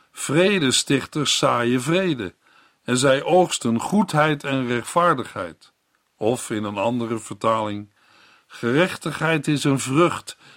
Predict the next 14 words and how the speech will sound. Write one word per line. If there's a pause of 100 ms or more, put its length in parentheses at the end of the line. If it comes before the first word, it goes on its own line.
die
in
vrede
wordt
gezaaid
voor
hen (320)
die
vrede
stichten." (1500)
Uitleg
nummer
twee
is: